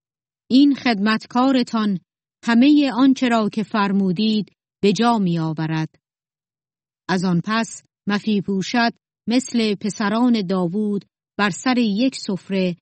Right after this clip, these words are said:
با او نان می‌خورد. مفیبوشت پسر جوانی به نام میکا داشت و همه خانواده سیبا خدمتکاران مفیبوشت شدند. مفیبوشت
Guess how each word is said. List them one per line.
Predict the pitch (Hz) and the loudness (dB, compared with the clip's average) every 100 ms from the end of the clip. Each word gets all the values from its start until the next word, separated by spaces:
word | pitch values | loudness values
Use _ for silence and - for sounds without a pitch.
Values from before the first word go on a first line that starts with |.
| _ _ | _ _
با | 202 202 | -4 -2
او | 175 196 190 | -2 0 0
نان | 190 208 196 | 2 2 0
می‌خورد. | 165 151 - 160 156 - _ _ _ _ _ _ _ 175 | 0 -4 -6 -6 -6 -10 _ _ _ _ _ _ _ -4
مفیبوشت | 180 196 175 170 165 - 208 196 _ _ _ | -4 -2 -2 -2 -4 -4 -4 -6 _ _ _
پسر | 214 226 233 214 180 | -6 -2 0 0 -2
جوانی | 202 190 214 247 214 190 175 _ _ - | -2 -2 0 0 0 -2 -6 _ _ -2
به | 196 | 0
نام | 208 202 196 190 | 2 0 0 0
میکا | 190 185 175 214 202 | 0 0 -2 -6 -4
داشت | 160 151 147 147 - _ _ _ _ _ 208 | -2 -4 -6 -10 -16 _ _ _ _ _ -4
و | |
همه | 196 226 226 294 277 240 | -2 0 4 4 2 0
خانواده | - 202 196 185 185 175 233 233 | -4 -2 -2 0 -2 0 0 0
سیبا | 190 - 180 151 190 190 180 - _ _ - | -2 -4 -4 -2 -2 -4 -6 -10 _ _ -6
خدمتکاران | 208 175 180 - 202 180 185 220 208 185 175 - _ - | -4 0 -2 -4 -6 -4 -2 -2 -2 -2 -4 -10 _ -4
مفیبوشت | 185 - 196 160 185 - 220 190 | -4 -2 -4 -2 -4 -4 -6 -8
شدند. | - 165 156 151 151 - _ _ _ _ _ - | -10 -8 -4 -4 -6 -10 _ _ _ _ _ -6
مفیبوشت | 175 180 196 175 170 160 - 214 214 | -4 -2 -2 -2 -2 -4 -4 -4 -6